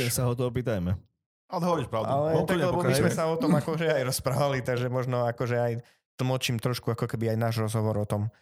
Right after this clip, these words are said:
Speaker 1: celom, že, že ako to je. Že ako, myslím si, že, uh, je to takisto emočné aj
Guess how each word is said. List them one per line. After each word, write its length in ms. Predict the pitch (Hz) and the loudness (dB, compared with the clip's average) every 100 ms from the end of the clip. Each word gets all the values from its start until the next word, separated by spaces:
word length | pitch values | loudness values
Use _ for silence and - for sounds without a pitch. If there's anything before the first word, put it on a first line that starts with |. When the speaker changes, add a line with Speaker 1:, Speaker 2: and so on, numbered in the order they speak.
| _ _ | _ _
Speaker 1:
celom, 480 | - 113 107 104 104 - _ - | -2 0 0 0 -2 -6 _ -6
že, 300 | 104 107 107 107 107 107 | -2 0 0 0 0 0
že 200 | 95 110 | 0 0
ako 280 | 90 98 - | 0 -2 -4
to 160 | 101 101 101 | -2 0 0
je. 300 | 98 98 107 123 - _ _ _ _ _ _ - | 0 0 -2 -4 -12 _ _ _ _ _ _ -6
Že 340 | 107 104 104 104 104 107 107 104 - - - _ _ - - - _ | -2 0 0 0 0 0 -2 -2 -6 -12 -18 _ _ -10 -10 -20 _
ako, 380 | 113 139 131 - _ _ _ _ | -4 -2 -4 -6 _ _ _ _
myslím 260 | 139 160 156 | -2 0 0
si, 160 | 160 | 0
že, 160 | 139 131 123 - - | 0 0 -2 -4 -10
uh, 500 | 50 123 120 117 117 - - - - | -6 -2 0 0 0 -4 -10 -14 -4
je 180 | 127 | -2
to 180 | 127 120 117 113 - | 0 0 0 -2 -2
takisto 720 | - 127 127 - 113 113 123 - _ _ _ _ _ | -4 -2 -2 -2 0 0 -4 -8 _ _ _ _ _
emočné 520 | 117 120 127 - 113 107 _ - | -2 0 -2 -2 -2 -2 _ -8
aj 300 | - 107 | -2 0